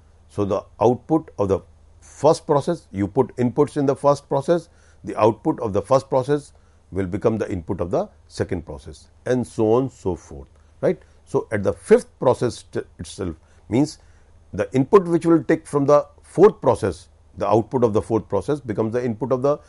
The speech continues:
fifth process, and this input will be tra-, will be transferred into finished goods. There are, since there are five processes involved. So, that will be transferred. The output of the, uh, fifth process will be transferred to the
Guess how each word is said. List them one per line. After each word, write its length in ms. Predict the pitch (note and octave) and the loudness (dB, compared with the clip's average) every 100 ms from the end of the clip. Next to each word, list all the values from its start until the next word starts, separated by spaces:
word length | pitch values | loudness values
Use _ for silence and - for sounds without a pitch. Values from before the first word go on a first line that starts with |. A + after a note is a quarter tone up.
| _ | _
fifth 260 | - A3 - | 2 2 4
process, 420 | C3+ A2 F2+ - _ _ _ - | 0 0 -4 -8 _ _ _ -8
and 200 | A2+ A2 | -4 2
this 180 | G#3+ - C3+ | 2 2 -2
input 360 | B2 D3+ D3+ - - _ | 0 0 -2 -8 -20 _
will 220 | - G2 G2+ | -8 -6 -2
be 140 | G#2 | -4
tra-, 240 | - G2 - | -4 -8 -8
will 220 | F#2 F#2+ G2 | -8 -6 -2
be 180 | G#2 G#2+ _ - | -2 -4 _ -6
transferred 420 | A2 D3+ G3+ E3+ | -2 0 0 0
into 360 | A2 F#2+ A#2 A#2 _ _ | 0 0 -4 -4 _ _
finished 360 | - E3+ E3 G2 | -4 0 0 0
goods. 200 | A#2 G2 | -2 -2
There 160 | - G2+ | -6 -4
are, 80 | F#2 | -2
since 260 | A#2+ A2+ | -2 -4
there 180 | - G2 | -4 -4
are 120 | B2+ - _ _ | -4 -6 _ _
five 360 | - A#2+ G2+ | -2 -2 -2
processes 380 | G2 F2 F#2 F2+ | -6 -6 -8 -10
involved. 420 | F2+ F2 D2+ D2 - - - | -8 -8 -8 -12 -16 -20 -12
So, 100 | G#2 | -2
that 200 | A2+ A2 | -2 0
will 120 | B2+ | -2
be 120 | G#2+ | -2
transferred. 460 | G2 F#2+ F#2 C3+ E3 _ _ G2 | -2 -6 -4 -4 -6 _ _ -8
The 160 | G#2 | 0
output 340 | B2+ D#3 - D#3+ | 2 2 2 2
of 80 | C3+ | 4
the, 180 | A#2+ - _ _ - | 0 0 _ _ -8
uh, 440 | G#2 G2 F#2 F2 | -2 -2 -2 -8
fifth 260 | - G3 - - | 0 0 0 -4
process 360 | A#2 G2+ A2+ G2+ | -2 0 -2 -4
will 120 | G2+ | -6
be 100 | F#2+ | -6
transferred 380 | F#2 F2 F2+ D#2+ | -6 -6 -8 -12
to 60 | |
the 200 | E2+ F3 | -6 -6